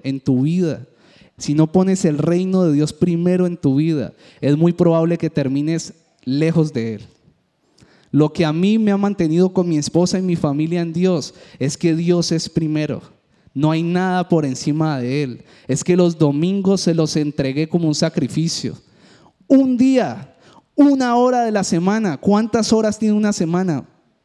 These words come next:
Más de doscientas horas, no sé, alguien que me eche el cálculo. Una hora, un domingo, Dios primero, eso no es nada.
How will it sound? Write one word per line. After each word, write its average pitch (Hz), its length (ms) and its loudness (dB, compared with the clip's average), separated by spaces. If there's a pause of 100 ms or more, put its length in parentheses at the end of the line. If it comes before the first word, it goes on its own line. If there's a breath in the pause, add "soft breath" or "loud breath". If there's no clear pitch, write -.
Más 156 280 -2
de 208 120 2
doscientas 175 1040 -2
horas, 190 320 2
no 170 140 2
sé, 185 340 -2
alguien 170 220 -4
que 196 120 -2
me 160 120 0
eche 160 200 -2
el 185 100 -8
cálculo. 165 520 0 (520 loud breath)
Una 262 400 2
hora, 254 300 2
un 247 280 0
domingo, 226 680 0
Dios 175 320 0
primero, 175 440 2
eso 147 160 -2
no 190 120 0
es 180 80 -4
nada. 180 440 -6